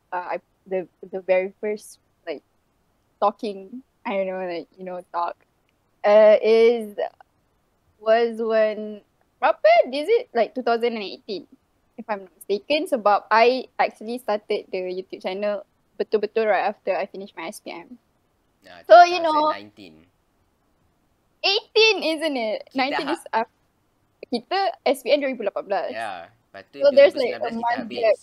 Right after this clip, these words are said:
Speaker 1: right? Yeah.
Speaker 2: Oh, so after
Speaker 1: Eh,
Speaker 2: tu,
Speaker 1: ah. Eh?
Speaker 2: no, no, I mean, like, twenty nineteen
Speaker 1: Oh,
Speaker 2: is
Speaker 1: twenty eighteen is the year we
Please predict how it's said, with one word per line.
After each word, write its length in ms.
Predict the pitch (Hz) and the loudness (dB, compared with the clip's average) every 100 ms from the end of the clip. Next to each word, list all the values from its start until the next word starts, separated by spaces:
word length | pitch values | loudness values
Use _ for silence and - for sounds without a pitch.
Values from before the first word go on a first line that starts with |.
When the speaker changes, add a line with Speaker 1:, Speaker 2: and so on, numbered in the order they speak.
| 190 | -6
Speaker 1:
right? 200 | 196 - _ _ _ _ _ _ _ _ _ _ _ _ _ - | -8 -10 _ _ _ _ _ _ _ _ _ _ _ _ _ 2
Yeah. 260 | 285 339 220 | 4 4 0
Speaker 2:
Oh, 160 | 131 101 | -6 -8
so 80 | 120 143 | -8 -8
after 160 | 120 - | 0 6
Speaker 1:
Eh, 80 | |
Speaker 2:
tu, 80 | 587 | 6
Speaker 1:
ah. 200 | - - - _ _ _ _ _ _ _ _ _ _ _ _ | 6 0 -2 _ _ _ _ _ _ _ _ _ _ _ _
Eh? 120 | 381 415 | -2 0
Speaker 2:
no, 60 | 180 180 | 0 -2
no, 100 | 190 | -4
I 160 | 139 151 | -4 -8
mean, 160 | 202 | -12
like, 320 | 208 139 98 _ _ _ - | -10 -12 -12 _ _ _ -12
twenty 320 | 156 453 - | -12 -10 -2
nineteen 320 | 605 523 427 | 6 10 10
Speaker 1:
Oh, 160 | 640 698 | 6 -4
Speaker 2:
is 160 | 294 - 831 - 587 508 349 _ _ _ _ _ _ _ _ _ - | -8 -12 -12 -4 -2 -2 -6 _ _ _ _ _ _ _ _ _ -2
Speaker 1:
twenty 300 | 339 - 427 311 | -2 0 0 0
eighteen 320 | 302 392 415 | 0 -4 -2
is 160 | 320 233 | -2 4
the 240 | 262 254 233 | 6 6 2
year 320 | 226 277 302 | 6 8 8
we 160 | 254 | 6